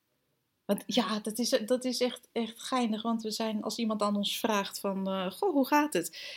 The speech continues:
En je bent toevallig in een, in een, eh, periode dat, eh, toevallig is er de ervaring van, nou, best van rust en... en, ehm, en vrolijkheid of, of weet ik veel. Dan ben je zo uitgekletst, hè?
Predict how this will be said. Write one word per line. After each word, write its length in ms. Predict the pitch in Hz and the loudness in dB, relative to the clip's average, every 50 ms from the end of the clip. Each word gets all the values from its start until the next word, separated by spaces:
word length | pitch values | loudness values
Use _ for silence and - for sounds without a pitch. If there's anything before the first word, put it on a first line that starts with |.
| - - _ | -16 -6 _
En 200 | - 214 220 214 | 0 2 2 4
je 100 | 214 214 | 4 6
bent 200 | 208 208 220 208 | 6 6 4 4
toevallig 420 | - 202 180 - 233 220 208 202 - | 2 -4 -4 -2 -2 -2 -2 -2 -4
in 160 | - 185 185 | -6 -6 -4
een, 220 | 185 180 175 - - | -4 -6 -6 -8 -8
in 160 | - 190 180 | -8 -6 -6
een, 220 | 175 175 170 170 165 - | -6 -8 -10 -12 -12 -10
eh, 280 | - 180 175 165 165 165 | -8 -8 -6 -6 -8 -6
periode 600 | - 190 180 175 175 180 175 170 170 175 170 175 | -6 -6 -4 -2 0 0 2 2 0 0 -2 -2
dat, 340 | 165 170 160 160 160 - - 160 | -2 -4 -4 -4 -6 -8 -6 -6
eh, 340 | 160 160 160 160 160 156 | -6 -6 -6 -6 -6 -6
toevallig 480 | 156 156 - 185 175 - 180 170 165 - | -8 -10 -10 -10 -6 -4 -2 -2 -2 -4
is 140 | 180 170 - | -4 -4 -4
er 100 | 175 156 | -4 -4
de 80 | 165 | -4
ervaring 720 | 170 - 175 170 - 175 170 170 165 160 165 160 160 160 - | -4 -4 -4 -4 -2 -2 -2 -2 -2 -4 -4 -6 -6 -8 -8
van, 340 | - 165 156 156 156 156 - - - - - - _ _ _ | -6 -6 -6 -6 -6 -10 -12 -16 -20 -20 -20 -20 _ _ _
nou, 320 | - 262 277 262 220 190 185 | -2 0 2 4 4 2 2
best 340 | - 202 196 - - - - | 0 -2 -2 -2 -4 -4 -2
van 200 | 226 208 208 208 | -2 -2 0 0
rust 480 | 208 208 226 226 220 220 - - - | 0 0 0 0 0 -2 -4 -4 -4
en... 300 | - 185 175 175 175 - | -4 -4 -4 -4 -8 -8
en, 340 | - 175 170 165 160 160 - | -10 -10 -10 -10 -10 -10 -10
ehm, 340 | - 170 165 165 165 165 160 160 160 165 - _ _ _ _ _ _ _ - - | -10 -10 -10 -10 -12 -12 -12 -12 -14 -16 -20 _ _ _ _ _ _ _ -14 -8
en 140 | - 202 196 | -6 -4 -4
vrolijkheid 880 | - - 196 196 185 185 185 180 185 185 185 185 175 175 175 175 175 175 | 0 4 6 6 6 4 2 -2 -2 0 2 2 2 2 2 0 0 -2
of, 240 | 160 165 - - - | -4 -6 -8 -12 -12
of 200 | - 180 - - | -12 -10 -6 -4
weet 200 | 175 180 180 175 | -2 -2 -2 -2
ik 180 | 170 170 - | -4 -6 -8
veel. 440 | - - - 165 160 160 156 156 156 - - - - - _ _ | -10 -8 -6 -6 -4 -4 -6 -8 -10 -12 -18 -20 -20 -20 _ _
Dan 100 | - 208 | 4 6
ben 60 | 240 | 8
je 60 | 262 247 | 8 8
zo 120 | 285 302 | 8 8
uitgekletst, 680 | 302 294 330 359 - - 294 - 202 156 147 - - - | 8 8 6 6 2 0 0 2 0 0 0 -2 -2 -2
hè? 100 | 247 | -2